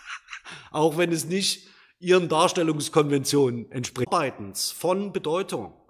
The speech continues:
von bildlichen Übertragungen, von Konzepten ist ein interaktiver. Und der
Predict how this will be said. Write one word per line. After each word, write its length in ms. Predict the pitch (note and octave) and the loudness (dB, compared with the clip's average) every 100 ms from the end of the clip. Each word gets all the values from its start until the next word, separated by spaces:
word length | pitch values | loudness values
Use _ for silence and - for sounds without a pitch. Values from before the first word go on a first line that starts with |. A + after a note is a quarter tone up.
| _ _ _ | _ _ _
von 400 | - F3 A3 G#3+ | 2 4 4 2
bildlichen 460 | G3 G3 G3 F3 | 0 0 -4 -4
Übertragungen, 800 | E3+ D#3+ D#3+ C#3 D#3+ F3 D#3 A2+ F#2 | -2 -2 -2 2 2 2 0 -2 -4
von 320 | - G3 A3 | -2 -2 0
Konzepten 760 | G3+ G3 G#3 G#3+ - C#3 F2+ - _ _ _ _ _ _ _ _ _ _ _ _ | -2 0 -2 -2 -6 -8 -8 -12 _ _ _ _ _ _ _ _ _ _ _ _
ist 160 | - D#3+ | -2 2
ein 160 | F3 D#3+ | 2 2
interaktiver. 1040 | F#3 F#3 E3+ D3 - E3+ F#3 D#3+ G#2 - _ _ _ _ _ _ _ _ _ _ _ | -2 -2 -2 -2 -6 -10 -6 -6 -6 -12 _ _ _ _ _ _ _ _ _ _ _
Und 220 | - C3+ | -4 0
der 300 | D3 E3 E3+ | 4 4 4